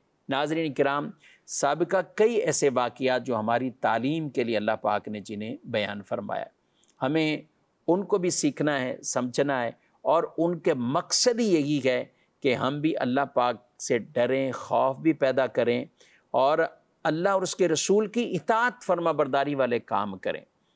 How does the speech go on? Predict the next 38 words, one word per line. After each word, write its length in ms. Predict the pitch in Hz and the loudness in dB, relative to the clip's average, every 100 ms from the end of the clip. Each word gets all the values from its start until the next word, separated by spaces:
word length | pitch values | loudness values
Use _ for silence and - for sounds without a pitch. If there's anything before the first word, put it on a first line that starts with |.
| _ _ | _ _
کئی 220 | 160 185 | -2 -2
چیزوں 320 | 196 175 165 160 | 0 0 2 0
میں 120 | 151 | -2
ہم 100 | 131 | -2
دیکھتے 400 | 123 120 - 135 | -4 -4 -2 -2
ہیں 220 | 120 113 - _ _ _ - | -2 -6 -10 _ _ _ -2
کہ 460 | 135 127 123 127 - - - | 0 2 2 0 -4 -18 -4
اگر 340 | 156 160 175 | 0 2 2
پچھلی 600 | 165 - 151 135 - 170 | -2 -8 -6 -4 0 0
قومیں 520 | 170 - 135 143 165 - | 2 2 0 0 -2 -2
ایک 420 | - 165 196 185 170 | 2 4 6 4 0
ایک 160 | - - | -2 -4
چھوٹے 280 | - 185 185 | -2 0 0
چھوٹے 240 | 175 180 - | 0 0 0
عمل 300 | 160 190 226 | -2 0 0
کی 140 | 185 175 | -2 0
وجہ 280 | 143 147 | 2 2
سے 160 | 131 139 | 2 0
بھی 220 | 135 123 - - | 0 -4 -8 -4
بعض 200 | 131 135 | 0 0
اوقات 220 | 139 139 131 | 2 0 0
ان 160 | 139 123 | 0 0
پر 140 | 127 | 0
بڑے 200 | 123 147 | 0 0
بڑے 180 | 131 123 | 0 0
عذاب 420 | 123 110 107 90 90 | -2 -2 -2 -2 -4
آ 80 | |
گئے، 140 | - - _ _ _ _ _ _ - _ _ _ _ - - | -6 -16 _ _ _ _ _ _ -20 _ _ _ _ -6 -2
ہم 260 | 160 185 - _ _ - | -2 -4 -12 _ _ -4
اجتماعیت 760 | 170 - 190 165 180 220 254 247 | -2 0 2 2 2 2 0 2
کے 120 | 220 | 0
ساتھ 400 | - 185 185 - - _ _ - | 2 2 0 -4 -12 _ _ -4
عذاب 400 | 143 147 170 165 | 0 2 0 0
سے 120 | 196 | 0
محفوظ 500 | 165 139 - 208 170 | 2 0 2 2 2
ہیں، 60 | 131 | 0
بچے 300 | 131 175 220 | 0 2 4
ہوئے۔ 200 | 175 | 4